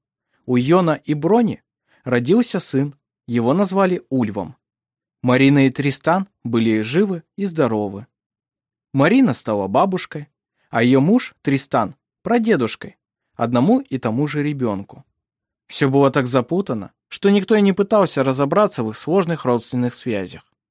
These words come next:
Ингрид, так же как и Ульфхедин, никогда не проявляла своих особых способностей. Но иногда их обоих одолевало желание испытать свои силы в колдовстве. Тогда они встречались в старом доме в Линде-аллее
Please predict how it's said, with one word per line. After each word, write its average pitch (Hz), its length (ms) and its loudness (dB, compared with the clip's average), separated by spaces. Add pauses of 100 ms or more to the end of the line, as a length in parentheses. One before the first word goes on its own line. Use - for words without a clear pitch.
(720)
Ингрид, 180 540 2 (240)
так 131 220 0
же 117 120 -2
как 117 200 -6
и - 20 0
Ульфхедин, 120 640 0 (300)
никогда 214 440 2
не 104 120 -2
проявляла 110 560 0
своих 123 320 -2
особых 123 420 -2
способностей. 95 840 -8 (640)
Но 131 160 4
иногда 151 340 4
их 151 120 -2
обоих 160 440 2 (160)
одолевало 127 600 4
желание 113 520 -2 (240)
испытать 127 500 0
свои 110 220 -2
силы 185 380 0
в - 60 -16
колдовстве. 165 760 -4 (580)
Тогда 123 240 0
они 120 160 2
встречались 127 760 -2
в - 60 -12
старом 226 400 2
доме 143 300 4
в 117 60 -2
Линде-аллее 110 680 0